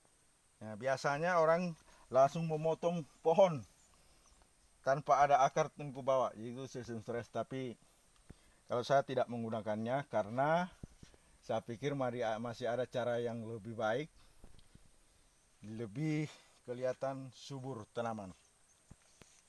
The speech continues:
Oke, terima kasih atas perhatian.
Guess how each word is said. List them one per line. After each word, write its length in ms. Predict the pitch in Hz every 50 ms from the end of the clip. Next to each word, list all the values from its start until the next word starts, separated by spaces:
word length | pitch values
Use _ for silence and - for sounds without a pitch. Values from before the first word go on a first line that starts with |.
| _ _ _ _ _ _ _ - 123
Oke, 480 | 123 117 - 151 151 160 170 180 165 - - - _ _ _ _ _ _ _ _ _ _ _ _ _ - -
terima 220 | 110 117 120 113
kasih 500 | 127 131 135 - - 156 156 165 180 190 190 - - _ _ _ _ _ - _ _ - - - -
atas 240 | 107 120 131 123
perhatian. 720 | - - 127 131 135 127 - 131 131 131 127 131 135 139